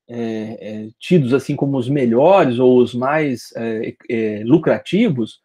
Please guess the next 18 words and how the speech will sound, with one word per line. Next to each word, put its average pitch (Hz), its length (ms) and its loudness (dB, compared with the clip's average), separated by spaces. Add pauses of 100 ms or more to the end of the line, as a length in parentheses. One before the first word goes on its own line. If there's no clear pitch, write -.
(380)
existe 139 320 -4
um 220 100 2
modelo 165 320 4
de 160 80 2
academia 147 460 0
chamado 147 300 -6
Smart 143 420 -6 (140)
Fit. 214 260 -4 (720)
Essa 208 360 2 (160)
academia 147 420 -2
Smart 147 340 -6
Fit, 196 280 -8
ela 226 180 2
não, 233 240 -2
praticamente 233 480 -2
não 277 160 -2
tem 269 260 0
professor 147 680 0